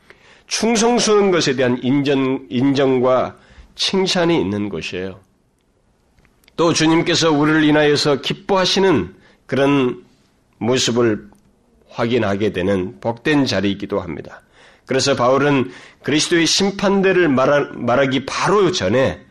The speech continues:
그 고린도후서 오 장 구 절에서 "우리는 주를 기쁘시게 하는 자가 되기를 힘쓰노라"라는 말을 했던 것입니다. 우리는 우리를 구원하실, 구원하신 주님을 기쁘시게 하기 위해서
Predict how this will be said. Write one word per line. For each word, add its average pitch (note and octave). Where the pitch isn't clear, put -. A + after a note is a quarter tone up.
그 G2+
고린도후서 A#2
오 A2+
장 A#2
구 A2
절에서 G#2+
"우리는 A2+
주를 A2
기쁘시게 F#3
하는 D#3+
자가 C#3+
되기를 B2
힘쓰노라"라는 E3
말을 C#3+
했던 D3
것입니다. -
우리는 D3+
우리를 D#3+
구원하실, F3
구원하신 G3
주님을 D3
기쁘시게 G3
하기 D3
위해서 E2